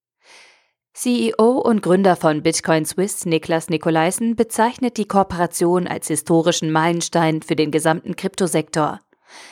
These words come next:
Die Banken Fontobel und die Tessiner Cornet Bank haben Finanzprodukte auf den Bitcoin lanciert und reihen sich somit in die Liste von privaten Vermögensverwaltern, die den Kryptowährungen progressiv gegenüberstehen.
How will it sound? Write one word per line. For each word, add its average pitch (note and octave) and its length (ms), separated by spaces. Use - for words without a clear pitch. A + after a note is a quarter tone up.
Die A#3 160
Banken A3+ 360
Fontobel F#3+ 680
und D3+ 120
die E3 80
Tessiner F3+ 460
Cornet F3 400
Bank A3 440
haben A3+ 240
Finanzprodukte F3 960
auf D#3+ 100
den D#3+ 180
Bitcoin E3+ 380
lanciert E3+ 640
und G#3 220
reihen G3+ 220
sich G3+ 180
somit F#3+ 340
in G3+ 100
die G#3 100
Liste F#3 340
von D3+ 180
privaten D#3+ 480
Vermögensverwaltern, D#3+ 1120
die G3+ 120
den D#3+ 180
Kryptowährungen F3 760
progressiv F3+ 600
gegenüberstehen. E3 920